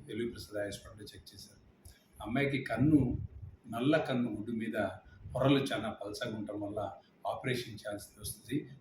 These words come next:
ఓ సిక్స్ మంత్స్ టైమ్ కావాలని అడిగారు. అంతలోపలనే ఆ పాప తల్లిదండ్రులు తమిళనాడులో పోయి మాట్లాడుకుని వచ్చి, "సార్, డబ్బులు రెడీగా ఖర్చు అవుతాయి, మాకేమైనా సాయం చేయండి" అన్నప్పుడు, "చేస్తాంలే, ఏం ఇబ్బంది లేదులే" అని చెప్పాం.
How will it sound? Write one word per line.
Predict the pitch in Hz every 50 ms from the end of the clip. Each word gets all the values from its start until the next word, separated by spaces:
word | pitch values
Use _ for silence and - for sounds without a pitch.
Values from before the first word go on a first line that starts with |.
| - - 123
ఓ |
సిక్స్ | 120 - - - - - - -
మంత్స్ | - - -
టైమ్ | - - - 104 104 107 104
కావాలని | 101 98 92 98 101 101
అడిగారు. | 95 - - - - - - - - - _ _ _ _ _ _ _ _ _ _ - -
అంతలోపలనే | 104 95 107 113 110 123 123 120 117 117 117
ఆ | 110 104 104 104 104
పాప | - 104 98 - 107 104 - - - 107
తల్లిదండ్రులు | 101 101 104 110 110 104 107 104 101 101 98 101 - - - _ _ _ _ _ _ _ _ - - _ - 113
తమిళనాడులో | 117 120 120 123 120 120 117 113
పోయి | 113 110
మాట్లాడుకుని | 104 104 104 - 110 104 101 - 107 107
వచ్చి, | - - - 110 - 107 110 - - - _ -
"సార్, | - - 98 98
డబ్బులు | 104 98 101 104 101 101
రెడీగా | 104 104 101 104
ఖర్చు | - - 101 - - - 104
అవుతాయి, | - - 104 101 101 101 -
మాకేమైనా | 104 104 101 - 101 101 101 101
సాయం | - - 98 101 107 104
చేయండి" | 95 - - - 98
అన్నప్పుడు, | 98 98 101 98 - 101 101 95 - - - - - -
"చేస్తాంలే, | - - - 104 - - 107 107 104 104 104 104 104
ఏం | 101 95
ఇబ్బంది | 95 110 107 101 98
లేదులే" | 104 104 101 98 101
అని | 98 95
చెప్పాం. | - - - - 120 120 123 131